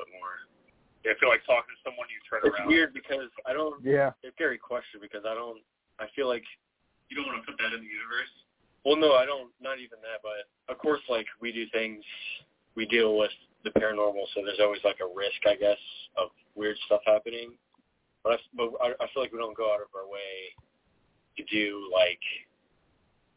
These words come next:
Speaker 1: quote-unquote dangerous stuff. Like, we don't
Speaker 3: Mm-hmm.
Speaker 1: mess with Ouija boards. We, we do seances here and there. So I, I'd probably say, like, if something
Speaker 4: We
Speaker 1: like,
Speaker 4: make sure we
Speaker 1: if,
Speaker 4: have
Speaker 1: if I
Speaker 4: protection.
Speaker 1: see,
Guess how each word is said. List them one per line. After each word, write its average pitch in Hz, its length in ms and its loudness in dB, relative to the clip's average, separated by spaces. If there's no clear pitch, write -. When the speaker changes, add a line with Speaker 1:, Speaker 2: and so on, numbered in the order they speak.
Speaker 1:
quote-unquote 101 460 -4
dangerous 101 420 -4
stuff. 113 220 2
Like, 104 160 2
we 131 80 4
don't 131 140 6
Speaker 3:
Mm-hmm. 123 180 0
Speaker 1:
mess 120 80 -10
with 120 80 -12
Ouija 120 240 -10
boards. 113 440 -2
We, 117 300 -2
we 123 120 2
do 120 480 2
seances 127 460 2
here 104 140 -8
and 98 160 -14
there. 95 400 -14
So 110 80 2
I, 120 260 6
I'd 120 80 -4
probably 120 380 -4
say, 110 140 -4
like, 104 220 -6
if 101 100 -14
something 117 240 -6
Speaker 4:
We 147 120 -4
Speaker 1:
like, - 160 -6
Speaker 4:
make 117 200 -8
sure 120 120 -8
we 113 100 -6
Speaker 1:
if, 131 100 -6
Speaker 4:
have - 160 -8
Speaker 1:
if - 60 0
I 143 160 8
Speaker 4:
protection. 156 360 -8
Speaker 1:
see, 143 200 -14